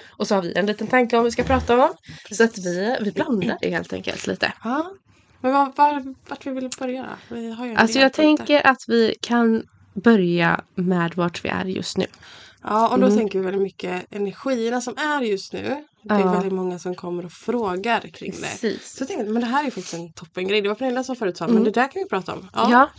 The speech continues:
Speaker 2: klart vi kan. Det är ju
Speaker 1: Ja.
Speaker 2: hur bra som helst att få ut i en podd,
Speaker 1: Ja, men
Speaker 2: liksom.
Speaker 1: precis.
Speaker 2: Och energierna just nu, det känns som att de är väldigt mycket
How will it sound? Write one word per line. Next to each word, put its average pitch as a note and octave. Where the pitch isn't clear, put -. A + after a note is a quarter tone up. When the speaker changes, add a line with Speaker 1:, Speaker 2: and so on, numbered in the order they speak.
Speaker 2:
klart G3+
vi G3
kan. F#3
Det G#3+
är A#3+
ju A#3
Speaker 1:
Ja. D4
Speaker 2:
hur C4+
bra G#3
som G3
helst A3
att F#3+
få -
ut G3
i G3+
en G3+
podd, A3
Speaker 1:
Ja, C4
men C#4
Speaker 2:
liksom. C#4
Speaker 1:
precis. -
Speaker 2:
Och A#3+
energierna B3+
just A3
nu, G3
det G#3
känns C4+
som G3+
att F#3
de F#3
är F#3+
väldigt F#3
mycket -